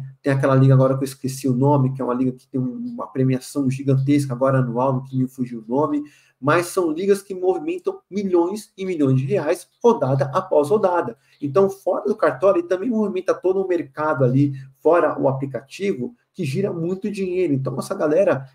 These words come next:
que joga muito em liga de tiro curto, eles não vão abrir mão tão cedo. Então, esse mercado de fantasy game, principalmente voltado pro Cartola, ele vai continuar existindo.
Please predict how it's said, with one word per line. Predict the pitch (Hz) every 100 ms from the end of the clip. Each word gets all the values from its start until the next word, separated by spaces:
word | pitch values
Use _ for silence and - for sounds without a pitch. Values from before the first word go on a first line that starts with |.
| _
que | 160
joga | 135 156 175 143
muito | 156 160
em | 143
liga | 135 135
de | -
tiro | 135 131
curto, | 196 208
eles | 214 185
não |
vão | 160 220
abrir | 254 175
mão | 151 147
tão | 143 139
cedo. | - 127 131
Então, | - 208
esse | 214 202
mercado | 180 - 165 170
de | 170
fantasy | 165 156 139
game, | 143 135 135 - - _
principalmente | 202 196 165 165
voltado | - 139 135 135 135
pro | 131
Cartola, | - 135 175 160
ele | 151 156
vai | 135 160
continuar | 196 220 - 190
existindo. | 196 196 - - 294